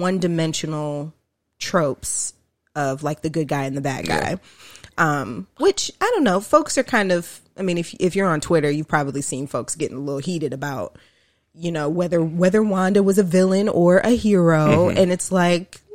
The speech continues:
Speaker 1: hmm, I have thoughts about that, but I won't share.
Speaker 2: Mm-hmm.
Speaker 1: And, but I think just the larger conversation is now we have to wrestle with, even in cinema,
Speaker 2: Mm-hmm.
Speaker 1: more complicated portrayals
Speaker 2: Yeah.
Speaker 1: of the good guy and the bad guy. And I don't know.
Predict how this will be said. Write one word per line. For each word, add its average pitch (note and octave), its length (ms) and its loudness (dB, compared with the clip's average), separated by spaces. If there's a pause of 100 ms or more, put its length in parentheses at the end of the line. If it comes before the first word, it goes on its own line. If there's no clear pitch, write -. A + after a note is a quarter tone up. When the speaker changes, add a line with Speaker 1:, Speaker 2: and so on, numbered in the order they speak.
Speaker 1:
hmm, D#4+ 760 -2
I - 80 0
have F3+ 180 0
thoughts C#3 220 -4
about D#3 220 -6
that, G#3 160 -4
but F#3+ 100 0
I F3 60 2
won't D#3+ 220 -2
share. G3+ 200 0 (420)
Speaker 2:
Mm-hmm. C#3+ 220 -4
Speaker 1:
And, F#3+ 760 2
but A3 400 6
I F3+ 100 4
think F#3 440 -2 (180)
just F3 320 0
the F3 100 2
larger D#3+ 480 -2
conversation C#3 720 -6
is B2 480 -4
now E3+ 400 0
we F#3 200 2
have E3+ 200 2
to E3 80 0
wrestle E3 340 0
with, C#3+ 340 -2
even E3 240 -2
in D3+ 100 -4
cinema, D#3 720 -2
Speaker 2:
Mm-hmm. E3+ 180 -2
Speaker 1:
more F3 200 2
complicated E3 840 -6
portrayals D#3 640 -4
Speaker 2:
Yeah. D#3 160 -2 (140)
Speaker 1:
of C3+ 280 -10
the D#3 80 -6
good C#3+ 200 -4
guy A#2+ 160 -6
and A#2+ 100 -10
the C3+ 60 -8
bad C3 260 -6
guy. G#2+ 220 -8
And C#3 100 -8
I D3+ 60 -6
don't - 140 -12
know. C#3 340 -10